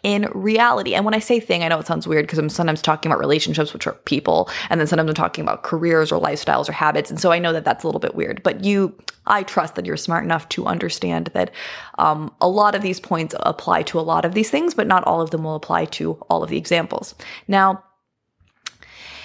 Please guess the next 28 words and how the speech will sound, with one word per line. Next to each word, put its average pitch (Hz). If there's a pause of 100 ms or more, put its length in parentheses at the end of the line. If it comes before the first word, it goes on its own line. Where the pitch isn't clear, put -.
(1700)
you 226
have 320
to 285
have 220 (200)
both 180
feet 170
in 165
and 170
fully 170
commit 165
to 165
really 165
know 160
what 156
it's -
like 160
in 165
reality. -
For -
instance, 254
like 240
we 247
were 214
talking 185
about, -
visiting 233
a 190
city, -